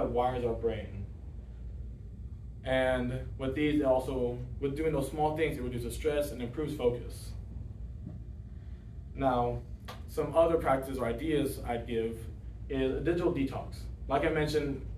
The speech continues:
early on in the speech, our world is surrounded by technology now. It's just how it is. It's the way we're progressing. But now it's come to a point where even our attention spans are actually lower than a goldfish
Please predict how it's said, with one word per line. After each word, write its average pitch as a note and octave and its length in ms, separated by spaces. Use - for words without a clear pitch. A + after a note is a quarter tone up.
early C#3 260
on B2 180
in A#2+ 80
the A#2 60
speech, D#3 380
our C#3 140
world D#3 280
is - 60
surrounded C3 480
by A#2+ 100
technology A2 540
now. - 200
It's C3+ 160
just D3+ 200
how C3+ 220
it A#2+ 40
is. A2 260
It's - 100
the C3+ 100
way D3 320
we're C#3+ 160
progressing. B2 600
But C3+ 140
now E3+ 300
it's D#3 100
come D#3 180
to C#3+ 100
a C#3 40
point C#3 300
where B2 240
even D3+ 540
our A#2+ 140
attention - 300
spans B2 340
are B2 80
actually B2 560
lower C#3 260
than C3 100
a A2+ 60
goldfish B2 640